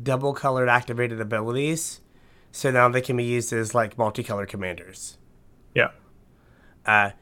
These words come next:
Speaker 1: now, like, they can't help themselves. They do that, like, in every set.
Speaker 2: <laughs> All the time.
Speaker 1: Like, why does this have a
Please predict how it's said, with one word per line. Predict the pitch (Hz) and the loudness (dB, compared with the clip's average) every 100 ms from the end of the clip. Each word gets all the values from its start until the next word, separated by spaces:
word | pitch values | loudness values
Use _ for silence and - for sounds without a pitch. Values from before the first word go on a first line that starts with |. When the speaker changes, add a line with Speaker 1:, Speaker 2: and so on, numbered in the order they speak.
| - _ - | -20 _ -8
Speaker 1:
now, | 117 127 143 147 | 4 10 10 10
like, | 143 131 123 120 - - _ - | 6 4 2 0 -8 -20 _ -4
they | 117 | -4
can't | - 131 104 | 0 0 2
help | 117 | 0
themselves. | - 104 104 98 | -2 -8 -4 -4
They | 104 | -4
do | 104 110 | -4 -2
that, | 107 | -4
like, | 98 98 - | -4 -6 -4
in | 98 | -6
every | 92 165 | 6 6
set. | - 175 - 170 - 170 - - 143 - | 8 6 8 6 8 4 4 -2 -2 -6
Speaker 2:
<laughs> | - 127 - | -16 -4 8
All | 143 131 | 10 10
the | 120 | 6
time. | - 113 107 95 | 2 2 0 -6
Speaker 1:
Like, | 139 127 | -8 -8
why | 127 135 147 170 | 0 6 6 6
does | 185 139 | 2 0
this | 151 - | -4 2
have | 131 143 | 6 6
a | 143 120 | 4 -4